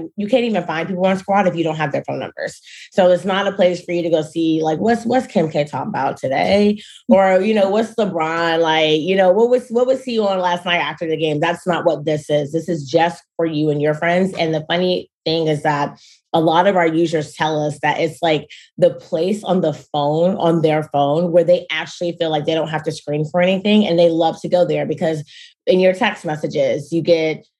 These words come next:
you know, the text from, like, Bernie Sanders and, like, "How'd you get my number?" And then you get the text from, like, your boss and your, your siblings and your mom who got on your nerves last night and, like,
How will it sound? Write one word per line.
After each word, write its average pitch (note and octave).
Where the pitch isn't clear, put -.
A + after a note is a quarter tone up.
you C4+
know, G#3+
the F#3+
text F#3+
from, G3+
like, F3+
Bernie E3+
Sanders D#3
and, D#3+
like, D3+
"How'd D3
you E3+
get F3+
my G3
number?" D3+
And C#3+
then D3+
you D#3+
get D#3
the D3+
text D3+
from, D#3+
like, D3
your F#3
boss E3
and D#3+
your, F3
your F3+
siblings E3
and F3
your E3+
mom E3
who F#3
got D#3
on D#3
your D#3
nerves D3+
last D3+
night D3+
and, D3+
like, D3